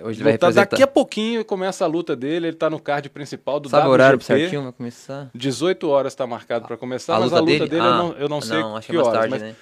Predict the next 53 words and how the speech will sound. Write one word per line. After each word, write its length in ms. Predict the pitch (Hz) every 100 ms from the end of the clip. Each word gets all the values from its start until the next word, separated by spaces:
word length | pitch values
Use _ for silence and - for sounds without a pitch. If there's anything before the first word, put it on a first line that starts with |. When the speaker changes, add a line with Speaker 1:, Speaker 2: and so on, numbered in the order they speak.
| _ _
Speaker 2:
ele 180 | - 143
Speaker 1:
Oi. 40 | 139
Speaker 2:
já 140 | 180
tá, 340 | 180 156 170 202
Speaker 1:
É 20 |
que 100 | 190
tem 160 | 175 139
a 120 | 135 123
Speaker 2:
já 40 |
tá 60 | 123
Speaker 1:
undercard 400 | 127 135 123 143
Speaker 2:
na 100 | 170
Speaker 1:
também, 180 | - 113
né? 100 | 180
Speaker 2:
concentração. 520 | - - - 127 101
Speaker 1:
Tem 180 | 110 104
as 180 | 110 131
Speaker 2:
É, 100 | 127
Speaker 1:
lutas 120 | 117
do 20 |
Speaker 2:
tem 80 | 110
o 100 | 147
Speaker 1:
undercard. 100 | 147 147 104
Speaker 2:
undercard, 140 | 107
Speaker 1:
Ah, 40 | 117
Speaker 2:
isso. 20 | 113 120
Speaker 1:
então 40 |
dá 60 | 123
Speaker 2:
Ele, 100 | 147
Speaker 1:
tempo 120 | 123
de 80 | 123
eu 80 |
assistir 320 | 123 123 - 113
ainda. 240 | 104 104 _
Speaker 2:
ele 180 | 113 120
é 60 |
o 60 | 139
Speaker 1:
Saindo 240 | - 120
Speaker 2:
card 120 | 147 151
Speaker 1:
daqui 120 | 147
eu 60 |
já 140 | 143 147
Speaker 2:
principal. 180 | 147 143
Speaker 1:
vou 220 | 151 139
Speaker 2:
<laughs> 680 | 120 156 131 240 - - - - -
Card 240 | - 147 151
principal. 680 | 156 160 156 - 127 156 170
Speaker 1:
Ah, 100 | 143
igual, 200 | 117 -
igual 200 | 135 156
essa 140 | 151
daí, 220 | 156 143
ó. 160 | 113 101